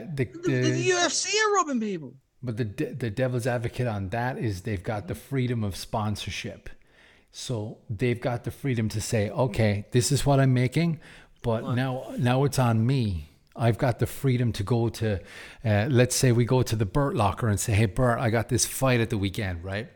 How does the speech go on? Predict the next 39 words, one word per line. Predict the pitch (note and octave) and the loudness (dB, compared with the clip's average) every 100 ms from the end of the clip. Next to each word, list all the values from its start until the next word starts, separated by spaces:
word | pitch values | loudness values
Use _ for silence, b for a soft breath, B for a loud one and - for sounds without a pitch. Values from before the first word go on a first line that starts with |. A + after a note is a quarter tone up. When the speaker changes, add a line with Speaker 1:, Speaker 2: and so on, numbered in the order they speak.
| B B B B - | B B B B -4
Speaker 1:
I'm | G#2 | -2
gonna | A2 G2+ | 0 0
have | G#2 G2+ | 0 0
your | G2+ A2+ C#3 C3+ | 2 2 2 2
logo | A#2+ B2 A2 F2 - - - | 2 0 -2 -6 -10 -16 -6
on | A2+ G#2+ | -2 0
my | G2+ A2+ | 0 0
shorts, | C3 - A2+ G#2 - - - - | 0 0 0 -2 -4 -8 -10 -8
on | G#2 | -6
my | G2 A#2 | -4 -4
T-shirt | - B2 - A#2 B2+ | -2 -2 0 -2 -2
when | G2+ | -2
I | G2 | -2
walk | F#2+ G2+ F#2+ A#2+ | 0 0 0 0
out. | G2 G2 B B B B - | 0 -2 B B B B -6
And | G#2+ G2+ G2 G#2+ C3 | -2 0 0 0 2
let's | G#2+ - | 2 4
say | - A2 | 4 4
two | G2 - C3+ | 4 0 0
million | B2+ A#2+ A#2 G#2 | 0 0 -2 0
people | A#2 A2 A2 | -2 0 -2
are | G2+ | -2
gonna | G2+ | -2
watch | G2+ G#2 G2+ - - - - | -2 -4 -4 -6 -6 -8 -4
on | G2 F#2+ | -2 2
pay-per-view | - G2+ E3 G2+ F#2+ G#2+ G#2 | 4 4 2 -2 -4 -6 -6
on | F#2+ F2+ | -8 -6
Saturday | - G#2+ D3 D#3 | -4 -2 0 2
Speaker 2:
Okay, | |
Speaker 1:
night." | E3+ - - | 0 -2 -2
Speaker 2:
uh, | F#3+ E3 - _ | 0 -2 -4 _
can | - G#3+ | 0 0
I | |
just | G#3 G3 | 0 -4
ask | A3+ G3 | -4 -4
you, | F#3+ | -4
wh-, | F#3 - F3+ | -6 -6 -8
uh, | E3 | -8
what, | F3 F#3+ | 2 2